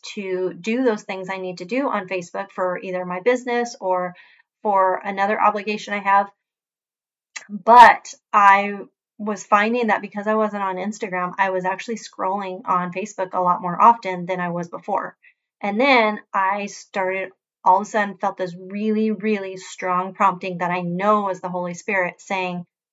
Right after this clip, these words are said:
"Delete Facebook from your phone now." So I did. I, it was so strong that I was like, "Okay." I got off, I deleted it from my phone,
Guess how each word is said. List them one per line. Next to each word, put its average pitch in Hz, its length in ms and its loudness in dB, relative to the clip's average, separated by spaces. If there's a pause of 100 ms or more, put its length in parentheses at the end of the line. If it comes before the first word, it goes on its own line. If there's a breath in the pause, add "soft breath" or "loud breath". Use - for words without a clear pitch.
"Delete 190 600 -4
Facebook 180 500 -6
from 180 180 -6
your 190 100 -6
phone 175 360 -4
now." 170 340 -4 (1040)
So 175 200 -4
I 180 100 -2
did. 180 240 -4 (600)
I, 202 100 4
it 190 80 0
was 190 220 -10
so 208 280 -2
strong 208 560 0
that 208 80 2
I 196 40 4
was 180 80 -2
like, 185 200 -4
"Okay." 190 520 -4 (320)
I 180 100 2
got 190 220 -2
off, 254 240 6 (160)
I 175 100 -10
deleted 185 460 -4
it 180 100 -8
from 185 100 -6
my 180 140 -6
phone, 233 340 0